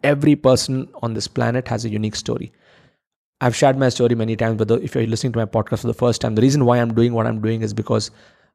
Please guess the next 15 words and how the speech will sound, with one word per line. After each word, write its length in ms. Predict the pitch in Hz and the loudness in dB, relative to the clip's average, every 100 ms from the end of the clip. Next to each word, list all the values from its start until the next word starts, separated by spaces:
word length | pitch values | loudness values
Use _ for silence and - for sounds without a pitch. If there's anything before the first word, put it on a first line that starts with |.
| - | -4
I'm 120 | 117 | -2
a 60 | |
college 420 | - 123 117 120 113 | 0 2 4 2 0
dropout. 520 | 123 107 107 107 - - _ _ _ _ _ | 0 0 0 -2 -8 -20 _ _ _ _ _
I 80 | - | -4
flunked 400 | 117 - 143 139 | -4 0 0 2
my 120 | 135 | 0
twelfth 340 | 113 127 113 113 | 2 2 0 0
grade. 340 | 113 107 98 - _ _ _ | -2 -2 -4 -16 _ _ _
When 120 | - 123 | 0 2
I 20 | |
was 160 | 127 | 2
an 100 | 139 | 0
eight-year-old 540 | 143 131 143 135 123 110 | 0 0 2 0 0 0
boy, 320 | 117 120 127 | 0 0 -2